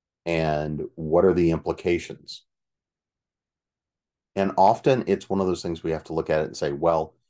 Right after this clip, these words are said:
if we can do these things and act in what we regard as an ethical manner,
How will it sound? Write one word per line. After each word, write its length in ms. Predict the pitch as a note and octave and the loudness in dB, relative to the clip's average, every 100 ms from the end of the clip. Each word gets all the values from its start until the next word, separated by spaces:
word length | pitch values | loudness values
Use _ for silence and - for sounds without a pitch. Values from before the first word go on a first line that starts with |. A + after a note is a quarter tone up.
| _ _ | _ _
if 240 | G2 G#2+ - | -4 -4 -4
we 120 | B2+ | -6
can 220 | - A2+ | -2 0
do 160 | G2 F2+ | 0 0
these 260 | F2+ D#2+ | -4 -6
things 260 | D#2+ D#2 D2 | -8 -8 -6
and 180 | D2+ C#2+ | -8 -8
act 320 | - D2+ D2 D#2+ | -4 -4 -2 -2
in 100 | D#2 | 0
what 200 | D2+ D2 | -2 -2
we 60 | |
regard 420 | D2 D2 C#2+ C#2+ | -6 -2 0 0
as 120 | C#2 - | -2 -8
an 120 | - | -10
ethical 340 | C#2 - C#2 | -10 -10 -8
manner, 500 | D2 C#2+ C#2 C2 - | -8 -10 -12 -16 -20